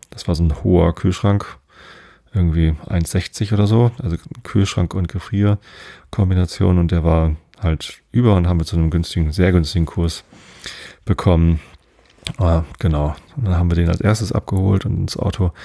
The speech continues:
gepackt und gut festgezurrt. Und dann sind wir damit hierher gefahren. Waren wir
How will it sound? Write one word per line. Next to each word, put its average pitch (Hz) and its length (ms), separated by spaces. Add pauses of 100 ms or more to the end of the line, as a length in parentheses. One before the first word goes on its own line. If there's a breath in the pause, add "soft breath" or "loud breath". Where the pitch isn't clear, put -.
(500 loud breath)
gepackt - 500
und 80 120
gut - 180
festgezurrt. - 760
Und 85 80
dann 80 140
sind 82 120
wir - 60
damit 82 240
hierher 92 300
gefahren. 110 420 (1080 loud breath)
Waren 85 200
wir 82 380